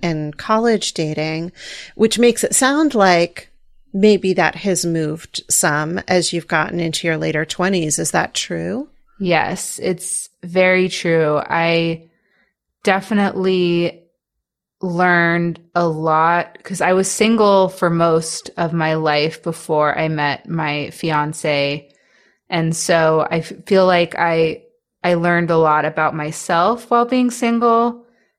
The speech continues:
Speaker 2: And even my stutter actually really helped me find the right, the, the right person, because not a lot of people I,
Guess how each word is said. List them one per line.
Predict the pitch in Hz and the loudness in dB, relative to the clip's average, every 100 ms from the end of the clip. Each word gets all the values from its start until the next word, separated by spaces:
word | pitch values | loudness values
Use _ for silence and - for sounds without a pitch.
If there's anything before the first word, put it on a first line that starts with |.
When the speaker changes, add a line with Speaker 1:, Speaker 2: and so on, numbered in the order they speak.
| _ | _
Speaker 2:
And | 180 175 170 165 165 - _ _ _ _ _ _ - | -2 0 0 0 -4 -6 _ _ _ _ _ _ -2
even | 214 240 233 202 190 - - | 0 2 2 2 0 -2 -4
my | 185 170 | -2 -2
stutter | - - 185 202 175 160 156 - - _ | -2 0 2 4 4 4 2 -2 -12 _
actually | 190 175 - 185 175 | -2 -2 -2 0 2
really | 180 180 175 | 2 2 2
helped | 156 165 - | 0 0 0
me | 170 165 160 156 160 | -4 -4 -2 -4 -6
find | - 165 156 156 156 - - | -2 0 0 -2 -6 -12 -4
the | 165 | 0
right, | 160 151 - _ _ _ _ _ _ _ _ _ 180 151 _ _ | 0 -2 -6 _ _ _ _ _ _ _ _ _ -16 -16 _ _
the, | 180 170 165 | -6 -6 -4
the | 185 | -2
right | 175 170 - | 0 0 -2
person, | - 185 190 170 160 | 0 0 0 -2 -4
because | 160 185 165 | -4 -2 -2
not | 165 170 175 170 | 0 2 2 2
a | 170 | 2
lot | 170 170 | 2 2
of | 165 | -2
people | - 180 165 170 156 147 156 _ _ _ _ _ _ _ _ _ _ _ _ - | -6 -6 -4 -2 -2 -2 -6 _ _ _ _ _ _ _ _ _ _ _ _ -4
I, | 175 175 | -2 -2